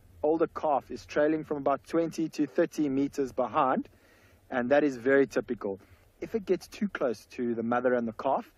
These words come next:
she's gonna turn around and she's gonna chase it away. And although I, in some ways I hope that we don't see it, it is just interesting behavior, and they make quite a strange sound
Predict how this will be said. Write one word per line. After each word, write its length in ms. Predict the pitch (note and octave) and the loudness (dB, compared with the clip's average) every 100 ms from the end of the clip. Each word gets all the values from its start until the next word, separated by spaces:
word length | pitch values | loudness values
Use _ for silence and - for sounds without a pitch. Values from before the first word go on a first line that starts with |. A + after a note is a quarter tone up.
| _ _ _ | _ _ _
she's 180 | - C3 | -8 -4
gonna 180 | C3 A2+ | -2 -2
turn 220 | - C#3+ | 0 2
around 240 | C3 B2 | 4 2
and 80 | A2+ | 0
she's 100 | G#2+ | -4
gonna 160 | A#2 A2 | -4 -4
chase 340 | - G#2+ - | -6 -6 -4
it 60 | B2 | -2
away. 320 | A#2 G#2+ G2+ _ _ - _ _ - | 0 -2 -6 _ _ -20 _ _ -10
And 520 | A#2+ A#2+ A#2+ A#2+ - _ _ _ _ _ _ | -6 -4 -4 -6 -10 _ _ _ _ _ _
although 420 | B2 A2+ B2+ F#3 | -6 -4 -2 0
I, 160 | G3 E3+ | 2 0
in 480 | D#3+ _ _ _ - | -4 _ _ _ -10
some 180 | - D#3 | -6 -2
ways 160 | D3+ | 0
I 60 | C3 | -2
hope 320 | - D3 E3+ | -2 -4 -4
that 160 | D#3+ C#3 | -4 -4
we 80 | A#2+ | -2
don't 240 | A#2+ A2 | 0 -2
see 180 | - A#2 | -4 -2
it, 60 | |
it 100 | B2 | 0
is 140 | E3 D3+ | -2 -2
just 340 | C#3+ - - | -6 -8 -10
interesting 440 | A#2 A#2 A#2 A2+ A2 | -10 -10 -8 -4 -4
behavior, 380 | G2 A2+ G#2+ | -4 -4 -4
and 80 | G#2+ | -4
they 80 | A2+ | -2
make 220 | B2+ D3 | -2 -2
quite 220 | - - | -2 0
a 80 | F#3+ | 0
strange 560 | - - - D3 C#3+ C3+ | -2 -8 -2 0 0 -4
sound 460 | - C3 B2+ A#2+ | -2 0 2 0